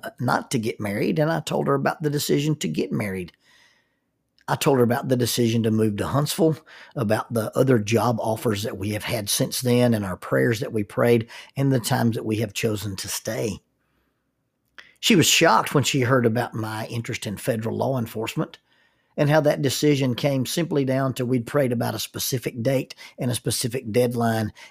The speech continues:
and when it didn't happen, we didn't pursue it. Somehow she had the impression <laughs> that Jackie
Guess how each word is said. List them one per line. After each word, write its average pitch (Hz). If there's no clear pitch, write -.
and 113
when 113
it 120
didn't 107
happen, 107
we 101
didn't 101
pursue -
it. -
Somehow 214
she 175
had 180
the 143
impression 151
<laughs> -
that -
Jackie 127